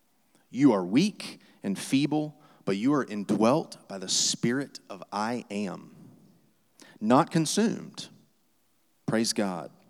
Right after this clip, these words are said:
but you're ignited toward the mission of rescue. So let's pray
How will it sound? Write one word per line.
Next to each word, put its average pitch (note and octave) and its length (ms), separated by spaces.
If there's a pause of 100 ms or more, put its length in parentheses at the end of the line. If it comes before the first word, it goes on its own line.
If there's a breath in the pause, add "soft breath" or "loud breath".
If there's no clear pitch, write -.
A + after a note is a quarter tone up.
(760 soft breath)
but E2 100
you're A2 140
ignited G#2 640 (420 soft breath)
toward G2+ 220
the G2+ 60
mission G2 280
of F2+ 120
rescue. E2+ 400
So G#2+ 180
let's C#3 160
pray E2 340